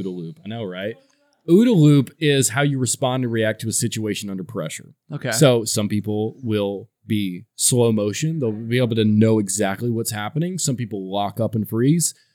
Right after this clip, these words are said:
Speaker 1: And some people just freak out and just lose all their humanity.
Speaker 2: <laughs>
Speaker 1: My OODA loop ninety-nine percent of the time is everything slows down. Slow motion, I know what's going on. I'm just centered. Jess's OODA loop is to freeze. And
Speaker 2: <laughs>
Speaker 1: she stepped one inch from a snake and poked it with her trekking pole.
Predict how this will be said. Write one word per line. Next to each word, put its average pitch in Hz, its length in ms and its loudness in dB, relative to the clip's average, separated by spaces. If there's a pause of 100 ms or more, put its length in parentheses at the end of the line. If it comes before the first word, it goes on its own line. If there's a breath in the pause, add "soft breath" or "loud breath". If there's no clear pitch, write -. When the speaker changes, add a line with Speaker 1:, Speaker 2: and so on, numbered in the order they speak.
(140)
Speaker 1:
And 110 100 -8
some 175 240 2
people 143 280 6
just 107 360 -6
freak 117 400 -2
out 95 380 -4
and 101 160 -2
just 90 180 -8
lose 95 320 0
all 92 100 4
their 92 140 0
humanity. 87 520 -4 (260)
Speaker 2:
<laughs> 139 280 0
Speaker 1:
My 160 220 6
OODA 202 220 6 (100)
loop 143 240 10
ninety-nine 117 420 6
percent 107 260 -2
of 95 80 -8
the 104 60 -8
time 101 240 -6
is 95 360 -4 (200)
everything 117 220 -4
slows 98 340 0
down. 80 360 -6
Slow 113 280 -4
motion, 107 360 0
I 87 60 -10
know 90 180 -8
what's 90 140 -8
going 98 280 -4
on. 98 340 -10
I'm 98 100 -8
just 87 220 -2
centered. 80 420 -6 (600)
Jess's 269 380 4
OODA 220 160 8
loop 190 160 10
is 156 140 6
to 127 80 4
freeze. 117 880 -2
And 127 560 4
Speaker 2:
<laughs> 190 80 4
Speaker 1:
she 185 260 4
stepped 165 600 4
one 127 400 2
inch 156 320 2
from 147 180 0
a 160 40 6
snake 110 540 -2
and 123 300 -4
poked - 320 0
it 175 100 2
with 160 140 2
her 165 140 0
trekking 139 420 -2
pole. 98 360 -4